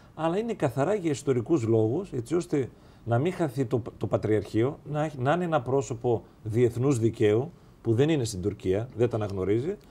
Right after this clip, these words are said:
και μόνο ένα άρθρο δικό μας στο Σύνταγμα θα το έσωζε. Γι' αυτό ήρθε το άρθρο τρία και το άρθρο εκατόν πέντε,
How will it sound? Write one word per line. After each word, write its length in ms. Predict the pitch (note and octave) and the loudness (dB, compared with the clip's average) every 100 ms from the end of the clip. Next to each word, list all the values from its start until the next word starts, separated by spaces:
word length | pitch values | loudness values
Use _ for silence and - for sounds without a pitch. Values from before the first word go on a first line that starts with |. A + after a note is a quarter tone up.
| - - - | -20 -20 -20
και 160 | - C3 | -4 -2
μόνο 380 | C#3 A3 A3+ F3+ | 0 0 0 -2
ένα 300 | F3 D#3 D3+ | 0 0 0
άρθρο 280 | D3+ C3+ B2+ | 0 0 0
δικό 360 | A#2 A2+ C#3 | -2 2 2
μας 160 | C3+ B2 | 2 -4
στο 180 | - A#2 | -4 -4
Σύνταγμα 500 | - B2 A#2+ B2 A#2+ | -2 -2 -2 -4 -4
θα 140 | A#2+ | -2
το 120 | A#2+ | 2
έσωζε. 560 | A#2 A2 G#2 F2 F2+ D#2 - - - - - - - | 2 0 -4 -6 -8 -10 -20 -20 -20 -20 -20 -20 -12
Γι' 180 | G2 A2 | -2 -2
αυτό 320 | G#2+ - F#3+ | -2 2 4
ήρθε 240 | F#3 D#3+ | 4 0
το 120 | B2+ C#3+ | 2 2
άρθρο 300 | D3+ A#2 A2 | 2 -2 0
τρία 480 | - A#2 B2 G#3 - - - - - - - | 4 6 6 2 -8 -20 -20 -20 -20 -20 -10
και 120 | - | -8
το 120 | - | -4
άρθρο 260 | E3 C#3+ D#3+ | -4 -4 -8
εκατόν 440 | - B2 E3+ D3+ - | -4 -2 -2 -2 2
πέντε, 500 | D3+ B2+ G#2 D3 | 2 4 2 0